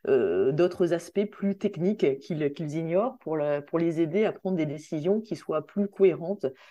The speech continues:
par rapport, euh, bah, dans le, le cas dont je parle, par rapport à nos territoires. Donc notre rôle en fait à Bruxelles, un cabinet qui s'appelle Eurodom, en fait qui représente les intérêts dans, de l'ensemble des départements d'outre-mer,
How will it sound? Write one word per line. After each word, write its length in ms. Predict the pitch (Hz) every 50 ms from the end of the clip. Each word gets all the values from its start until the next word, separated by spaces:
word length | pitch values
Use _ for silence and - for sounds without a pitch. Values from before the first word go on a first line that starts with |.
| _ _ _
par 140 | - 160 156
rapport, 540 | 156 147 147 - 175 185 196 202 185 147 135
euh, 160 | 135 139 135
bah, 180 | 131 127 135 143
dans 160 | 143 143 143
le, 280 | 147 - 139 139 139
le 140 | 139 139 143
cas 360 | 143 - 165 160 151 147 135
dont 140 | 135 143 139
je 120 | 127 151 135
parle, 300 | 143 - 185 196 185 180 - - _ -
par 100 | 147 131
rapport 240 | 131 - - 175
à 60 | 156 147
nos 120 | 147 147
territoires. 640 | 143 165 156 143 147 - - - - - - - _ _ - - - - _
Donc 140 | 151 156 151
notre 420 | 180 160 160 185 185 185 - 190
rôle 240 | 175 185 214 233 226
en 60 | 170
fait 180 | 143 - 196 190
à 60 | 170 143
Bruxelles, 500 | - 160 165 - - 202 262 214 147 - _ - - _ _
un 80 | 143 -
cabinet 380 | - 160 151 160 175 185 185
qui 100 | 185 180
s'appelle 460 | - - 143 139 - 147 143 135 190 - -
Eurodom, 580 | 170 165 156 160 160 165 202 254 294 247 - -
en 60 | 147
fait 200 | 139 - 208 202
qui 120 | - - 151
représente 440 | - 156 - - 170 175 214 220 190
les 140 | 190 160
intérêts 400 | 180 185 180 - 190 175 202 220
dans, 220 | 214 175 160 175 180
de 200 | 175 180 175 190
l'ensemble 340 | 190 196 190 190 - 233 214
des 100 | 190 170
départements 520 | 180 180 180 - - - 185 180 196 202
d'outre-mer, 500 | 196 180 185 - - 170 143 135 143 -